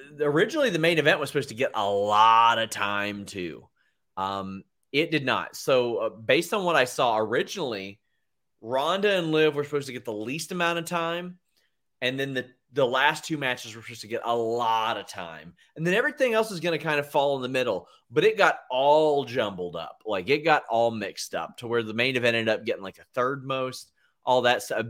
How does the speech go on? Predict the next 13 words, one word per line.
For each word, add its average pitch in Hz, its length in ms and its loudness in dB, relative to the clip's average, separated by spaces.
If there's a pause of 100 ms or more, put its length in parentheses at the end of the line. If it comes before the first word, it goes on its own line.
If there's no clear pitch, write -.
(160)
almost 170 520 2
fourth 214 340 2
most. 92 420 -8 (420)
But, 143 360 0
um, 117 400 0 (280)
it 175 220 4
was, 175 380 0
yeah, 127 200 4
it, 151 340 2
it 170 260 -2
definitely 156 440 4
did. 123 300 0
And, 117 260 -6